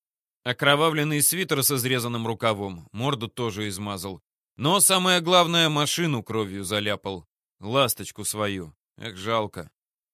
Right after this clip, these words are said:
Блин, не о том сейчас думаю. Я шмыгнул в подъезд. Сзади зашуршала шинами «Волга», выруливая со двора. Медведев погнал ее в секретное стойло.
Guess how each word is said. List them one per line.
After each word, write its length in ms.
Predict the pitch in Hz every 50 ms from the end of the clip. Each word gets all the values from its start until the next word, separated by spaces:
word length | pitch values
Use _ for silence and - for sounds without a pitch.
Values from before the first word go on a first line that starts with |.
| _ _ _
Блин, 460 | - 107 143 139 117 101 82 80 - - _ _ _ _ _ _ -
не 180 | 104 120 143 156
о 160 | 170 170 156
том 240 | - 233 240 214 180
сейчас 400 | - 190 - - 214 185 147 131
думаю. 420 | 156 214 185 131 98 85 69 - _ _ _ _ _ -
Я 220 | 104 113 - -
шмыгнул 420 | - - 127 120 110 113 135 127 113
в 80 | -
подъезд. 540 | - 135 120 107 101 101 101 92 - - - _ -
Сзади 400 | 101 98 101 117 156 190 175 160
зашуршала 680 | 123 113 113 - 120 113 107 - 156 165 143 123 113
шинами 380 | - - 156 143 123 113 117 113
«Волга», 400 | 104 113 143 175 170 151 139 135
выруливая 540 | 120 120 117 117 117 113 110 113 113 110
со 140 | 107 - 127
двора. 440 | 110 110 110 110 104 98 92 78 - _ _ _ _ _ _ _ _ -
Медведев 640 | 90 107 123 123 117 131 208 240 294 214 175 -
погнал 400 | - 170 147 139 147 160 170 151
ее 220 | 135 120 123 120 -
в 40 |
секретное 560 | - - 123 - 110 113 107 - 110 110 110 107
стойло. 520 | - - - 110 98 92 90 90 85 76